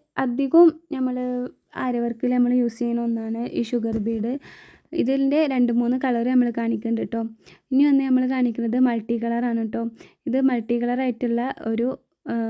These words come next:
ഷുഗർ ബീഡാണ്. അപ്പോൾ ഇത് ചെറുതാക്കാരം ട്ടോ. നമുക്ക് അയൺ നീഡിലും അതുപോലെ ടുലിപ്പ് നീഡിൽ, ഏഹ്, ടുലിപ്പ് നീഡിലല്ല, അയൺ നീഡിലും സെർദോസി നീഡിലൊക്കെ വെച്ചിട്ട് നമുക്ക് ഈ, ഏഹ്, ബീഡ്സൊക്കെ നമുക്ക് സ്റ്റിച്ച് ചെയ്തെടുക്കാൻ വേണ്ടി പറ്റും ട്ടോ.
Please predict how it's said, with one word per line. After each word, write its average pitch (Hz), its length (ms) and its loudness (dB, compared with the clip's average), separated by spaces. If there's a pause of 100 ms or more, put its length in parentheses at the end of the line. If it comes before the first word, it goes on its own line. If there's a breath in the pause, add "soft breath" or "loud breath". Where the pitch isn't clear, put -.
(760)
ഷുഗർ 220 280 2
ബീഡാണ്. 233 460 0 (440 loud breath)
അപ്പോൾ 240 180 -2
ഇത് 269 180 4
ചെറുതാക്കാരം 254 800 0
ട്ടോ. 214 140 -2 (260)
നമുക്ക് 240 360 0
അയൺ 240 280 2
നീഡിലും 240 400 2 (400 loud breath)
അതുപോലെ 233 480 0
ടുലിപ്പ് 233 380 0
നീഡിൽ, 226 320 -2 (180)
ഏഹ്, 233 200 -4
ടുലിപ്പ് 226 360 -4
നീഡിലല്ല, 233 500 0 (120)
അയൺ 226 320 -2
നീഡിലും 226 360 0
സെർദോസി 226 460 -2
നീഡിലൊക്കെ 226 420 -4
വെച്ചിട്ട് 233 300 -2
നമുക്ക് 226 320 -2 (460 loud breath)
ഈ, 247 100 2 (720)
ഏഹ്, 214 160 -4
ബീഡ്സൊക്കെ 233 560 -2
നമുക്ക് 240 300 2
സ്റ്റിച്ച് 254 280 -4
ചെയ്തെടുക്കാൻ 226 440 0
വേണ്ടി 220 180 0
പറ്റും 220 260 -4
ട്ടോ. 214 140 -4